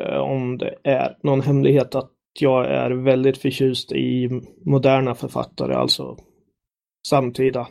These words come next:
nuvarande författare. Eh, speciellt Justina Robson, Greg, Elizabeth Bear. Greg Bear är li-, är väl, kan man få väl räknas lite som de äldre. Eh,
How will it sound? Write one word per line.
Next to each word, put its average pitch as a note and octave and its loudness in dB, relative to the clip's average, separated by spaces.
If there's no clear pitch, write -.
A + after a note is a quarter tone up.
nuvarande C3 -2
författare. C#3 -4
Eh, B2 2
speciellt - -2
Justina B2 0
Robson, A#2+ -2
Greg, C3 2
Elizabeth C#3+ 0
Bear. C3+ -10
Greg C#3 -2
Bear B2 -4
är A#2+ -8
li-, C3 -6
är C3 0
väl, B2 0
kan C3+ -4
man B2+ -4
få C3 -6
väl B2+ -2
räknas C3+ 0
lite C3+ 0
som C3+ 0
de C3+ 4
äldre. C3+ 2
Eh, D3 4